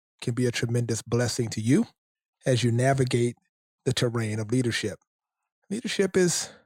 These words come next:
tough business. It's not for the faint at heart. But if you're serious about leadership, this is the place to be. Now, I want you to stay connected to me.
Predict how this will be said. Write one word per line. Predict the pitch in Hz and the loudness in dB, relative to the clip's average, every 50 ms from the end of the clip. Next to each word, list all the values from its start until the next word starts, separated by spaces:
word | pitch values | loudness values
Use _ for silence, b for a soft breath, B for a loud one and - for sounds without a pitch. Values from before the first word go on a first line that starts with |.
| _ _ _ _ _ _ _ _ _ - | _ _ _ _ _ _ _ _ _ -2
tough | - 190 - - _ | 0 0 0 2 _
business. | 180 180 165 - - 143 - - - | 4 4 4 2 0 -4 -8 -14 -12
It's | - - | -4 -2
not | 135 135 127 | 0 0 0
for | - - 117 | 0 0 0
the | 113 123 | 0 -2
faint | - - - 120 117 113 | -2 0 0 2 2 0
at | 101 | 0
heart. | - - 135 131 113 90 - _ _ _ _ _ _ _ _ _ _ _ _ _ | 0 2 2 2 2 2 -2 _ _ _ _ _ _ _ _ _ _ _ _ _
But | - 104 | -14 -14
if | - - | -2 0
you're | 139 127 | 0 0
serious | - - - - 139 135 135 131 127 117 - | 2 0 0 2 2 4 4 4 2 0 -2
about | 135 131 120 110 - | -4 -4 -4 -6 -2
leadership, | 120 135 127 127 120 - - 123 107 101 101 101 | -2 0 0 0 0 2 0 0 -2 -2 -4 0
this | 120 131 131 127 - _ | 2 2 2 2 -2 _
is | 131 120 110 - | -2 -2 -2 0
the | - 117 | -4 -4
place | 110 - - 113 104 104 101 - - | -4 -4 -6 -4 -4 -4 -4 -6 -8
to | - - 98 | -8 -10 -10
be. | _ - 92 76 65 _ _ _ _ _ _ _ _ _ _ _ _ _ _ - | _ -10 -10 -10 -12 _ _ _ _ _ _ _ _ _ _ _ _ _ _ 0
Now, | 160 151 123 113 | 0 0 0 0
I | - 127 | -2 -2
want | 139 165 220 254 - - | 0 0 0 -2 -2 0
you | 185 165 | 2 4
to | 143 123 113 104 - _ _ _ _ _ | 4 4 2 0 -4 _ _ _ _ _
stay | - - - 147 135 | -16 0 0 0 2
connected | - - 127 120 120 123 139 147 - - 110 | 2 2 2 2 2 2 0 0 0 -4 -6
to | - - 110 | -6 -8 -8
me. | 101 95 92 - | -8 -10 -10 -14